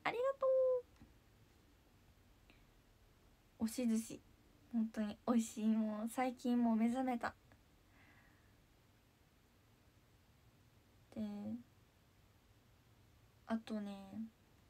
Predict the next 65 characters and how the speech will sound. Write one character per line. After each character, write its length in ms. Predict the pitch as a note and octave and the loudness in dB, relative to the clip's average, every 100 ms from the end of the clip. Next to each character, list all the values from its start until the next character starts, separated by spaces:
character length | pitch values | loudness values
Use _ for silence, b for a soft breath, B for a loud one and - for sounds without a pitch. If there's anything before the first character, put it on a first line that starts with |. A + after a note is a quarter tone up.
| _ _ _ - - - - - - B B B - | _ _ _ -20 -20 -20 -20 -20 -20 B B B -4
カ 140 | A#3+ | 2
マ 180 | C#4+ G4 | 4 4
ト 100 | G#4+ | 4
ロ？ 300 | G4 G#4 B4 _ _ - - _ | 4 4 0 _ _ -20 -20 _
な 100 | C4+ | 4
ん 140 | D4 B3+ | 6 6
だ 80 | G3 | 2
ろ 100 | F#3 | -6
う、 40 | |
カ 120 | - | -12
マ 140 | F#3 A3 | -12 -12
ト 140 | A3+ | -16
ロ 40 | |
っ 40 | - - - | -20 -20 -2
て。 80 | - | 0
え、 40 | |
そ 120 | F4+ | 2
う、 40 | C4+ | 4
も 80 | A3+ | 4
ら 60 | |
っ 20 | |
て 100 | A3+ A3+ | 2 -4
さ 100 | - | -2
ん、 80 | |
あ 20 | C#4 | -2
り 80 | |
が 80 | E4 | -2
と 220 | - - - b b b b b b - | -10 -12 -14 b b b b b b -4
う。 40 | |
美 60 | A#3+ | -2
味 100 | C#4 | -2
し 40 | - | -2
い 40 | |
と 60 | A3+ | 0
思 120 | A3 | 0
っ 40 | |
た 80 | G#3 | 0
ら 80 | A3 | -2
半 280 | C4 C4 B3 | 0 0 2
分、 440 | B3 A#3+ A#3 - | 2 2 2 -2
こ 180 | - - | -4 0
う 0 | |
や 40 | A#3+ | 4
っ 20 | |
て 140 | C#4+ | 6
だ 80 | D4 | 6
け 120 | C#4 | 6
だ 60 | A#3+ | 4
っ 20 | |
た。 200 | - F#3 B B B A#3 | 2 -12 B B B 0
や 140 | A3+ | 2
ば 280 | A3+ A#3 G#3+ | 2 2 0
い。 160 | - - _ - _ _ _ _ - | -4 -14 _ -20 _ _ _ _ -2
ち 60 | C#4 | 2
ゃ 40 | |
ん 80 | C#4+ | 4
と 100 | D4 | 2
し 60 | |
た 100 | D4 | 2
の 60 | C#4 | 2
食 140 | A#3 | 4
べ 100 | A3+ | 4
な 80 | A#3 | 4
い 80 | G3+ | 0
と、 180 | F#3 | -4